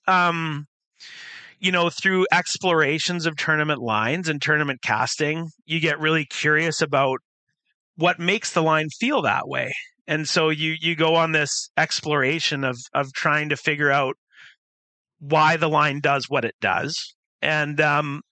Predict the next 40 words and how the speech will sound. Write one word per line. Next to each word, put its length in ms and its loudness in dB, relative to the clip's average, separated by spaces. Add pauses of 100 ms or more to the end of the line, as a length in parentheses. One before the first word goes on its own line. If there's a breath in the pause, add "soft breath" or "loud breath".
(200)
and 140 0
you 80 0
start 300 2
seeing 280 -2
design 440 0
differences. 880 -4 (680)
It, 180 -2
for 180 2
me, 220 2
it, 320 -6
it, 120 0 (220)
I 140 2
started 420 0
graphing 420 2
the 80 -2
lines. 380 -2
So, 240 -2
so 220 0
I 120 4
would, 240 -4 (140)
you 100 -4
know, 140 -2
measure 420 0
them. 320 -4 (180)
And 220 -4
my, 200 0
my 160 0 (160)
really 240 0
good 160 -2
buddy, 220 0
James 400 -4
Reed, 280 0 (520 soft breath)
uh, 240 0 (120)
maker 420 0
of 80 0
bamboo 300 0
rods 300 0
in 60 -6
Vancouver 440 -2
Island, 380 2